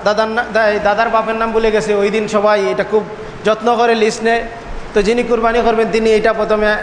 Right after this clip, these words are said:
তেলাওয়াত করেন, তারপরে কুরবানি করেন। মনে হয় যেন এটা না করলে কুরবানিটা নষ্ট হয়ে যাবে, কুরবানিটা হবে না। এখন এইটা দলিল বিরোধী, কোনো দলিল দ্বারা সাশ্রয় সাব্যস্ত না,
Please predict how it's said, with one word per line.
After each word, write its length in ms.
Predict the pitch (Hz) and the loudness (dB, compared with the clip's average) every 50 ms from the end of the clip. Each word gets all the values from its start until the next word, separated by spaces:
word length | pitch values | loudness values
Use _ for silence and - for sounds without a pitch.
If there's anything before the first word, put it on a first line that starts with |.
| 214 - | -6 -2
তেলাওয়াত 400 | - 214 214 214 214 226 226 226 | 0 0 2 4 2 2 2 0
করেন, 260 | - 202 220 220 214 - | -2 -2 0 0 0 0
তারপরে 320 | 220 202 196 185 208 202 | 0 0 0 0 -2 -2
কুরবানি 360 | 156 196 196 180 190 190 190 160 | -2 -2 -2 0 0 0 0 -2
করেন। 180 | 175 165 151 139 123 - - - - - - - - - - - 190 | -2 -2 -2 -4 -6 -10 -10 -12 -12 -12 -10 -10 -10 -10 -8 -4 -2
মনে 180 | 208 233 262 | 0 2 2
হয় 180 | 269 269 285 277 | 2 2 2 2
যেন 180 | - 294 285 285 | 2 2 2 2
এটা 240 | 277 269 269 277 | 2 2 2 0
না 180 | 269 254 240 233 - | 0 0 0 0 0
করলে 360 | 233 240 240 247 262 269 254 247 - - - - - - - - - - - - - - - - | -2 -2 0 2 2 2 2 0 -2 -6 -8 -10 -8 -8 -8 -8 -8 -12 -14 -14 -14 -14 -6 -2
কুরবানিটা 640 | 240 240 247 247 247 247 254 233 247 247 240 233 247 233 214 | 0 0 2 2 2 2 2 2 2 2 2 2 0 -2 -2
নষ্ট 240 | 214 220 - - 262 | -2 -2 0 0 0
হয়ে 220 | 240 240 247 240 | 2 2 2 2
যাবে, 240 | 226 233 226 226 220 | 2 2 0 0 -2
কুরবানিটা 460 | - 226 226 214 226 226 226 220 226 | -2 -2 -2 0 0 0 2 0 0
হবে 220 | 196 208 190 202 190 | 0 0 0 0 -2
না। 100 | 175 135 - - - - - - - - - - - - - - - - - - - - - - - - - - - - - - - - - - - - - - - - - - - - - - - - - - - | -2 -4 -6 -10 -12 -14 -14 -14 -14 -14 -14 -14 -14 -16 -18 -16 -16 -14 -12 -10 -8 -10 -10 -10 -12 -12 -12 -12 -12 -12 -12 -12 -12 -12 -12 -12 -10 -8 -8 -8 -8 -8 -8 -8 -8 -8 -8 -8 -8 -8 -6 -2 0
এখন 360 | 214 226 226 269 277 277 269 - - - - - - - - - - - | 0 2 2 2 2 0 0 -2 -4 -4 -4 -4 -4 -6 -8 -8 -4 -2
এইটা 460 | 226 247 285 285 285 285 277 269 262 247 - - - - - - - - 220 196 | 0 0 2 2 2 2 2 2 0 -2 -4 -8 -10 -12 -12 -14 -14 -12 -8 0
দলিল 340 | 170 233 247 247 277 269 254 | 2 2 2 2 0 -2 -2
বিরোধী, 320 | 247 285 277 277 240 254 | -2 -2 -2 0 -2 -2
কোনো 220 | 233 - 262 254 254 | -2 0 0 0 2
দলিল 260 | 226 247 240 247 247 | 0 0 0 0 0
দ্বারা 200 | 247 269 269 262 | 0 0 0 0
সাশ্রয় 360 | 269 262 240 - - 247 240 | 0 -2 -4 -2 -2 0 2
সাব্যস্ত 380 | 233 247 247 226 240 233 - 240 | 2 2 2 2 0 0 2 0
না, 240 | 226 214 202 220 | 0 0 0 -2